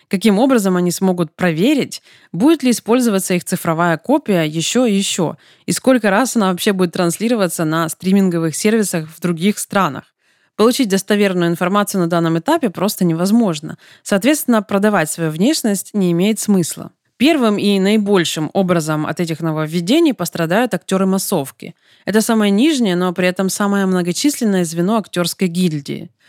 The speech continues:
Все эти люди, которых мы видим на бэкграунде фильмов, работающие в самых сложных условиях на съемочных площадках,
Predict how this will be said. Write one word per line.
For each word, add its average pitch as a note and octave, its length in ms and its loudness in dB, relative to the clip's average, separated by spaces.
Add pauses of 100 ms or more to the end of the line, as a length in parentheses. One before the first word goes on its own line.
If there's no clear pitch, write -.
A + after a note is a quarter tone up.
(140)
Все - 220 2
эти D4+ 140 2
люди, B3 220 2
которых F#3 360 -2
мы F#3+ 100 2
видим F#3+ 280 0
на F3+ 80 0
бэкграунде D#3+ 600 0
фильмов, C4 520 0
работающие E3 840 -2
в - 60 -10
самых E3+ 480 0
сложных E3 500 -4
условиях D#3+ 500 -4
на E3 80 -8
съемочных D#3 540 -6
площадках, F3+ 640 -4